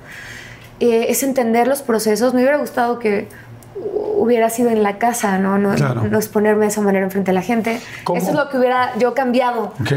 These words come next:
Speaker 1: de la forma en que lo hizo.
Speaker 2: ¿Cómo vinieron los siguientes días y meses?
Speaker 1: Horrible. O sea, yo, yo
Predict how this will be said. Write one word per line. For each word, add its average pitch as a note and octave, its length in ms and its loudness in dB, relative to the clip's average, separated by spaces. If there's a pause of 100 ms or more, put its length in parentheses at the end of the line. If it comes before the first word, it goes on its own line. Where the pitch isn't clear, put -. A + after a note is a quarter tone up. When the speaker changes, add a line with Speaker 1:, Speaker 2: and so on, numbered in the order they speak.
(140)
Speaker 1:
de A3 100 0
la A3 80 2
forma A#3 260 -2
en A#3 40 -4
que A#3 120 -2
lo G3+ 120 0
hizo. A#3+ 280 2
Speaker 2:
¿Cómo F3 220 2
vinieron E3 320 4
los D3+ 120 2
siguientes C3+ 360 0
días D3 360 2
y - 20 4
meses? - 500 0
Speaker 1:
Horrible. G#3 540 2 (500)
O - 40 -18
sea, A3 340 0 (1000)
yo, A3+ 200 4 (240)
yo A3+ 80 2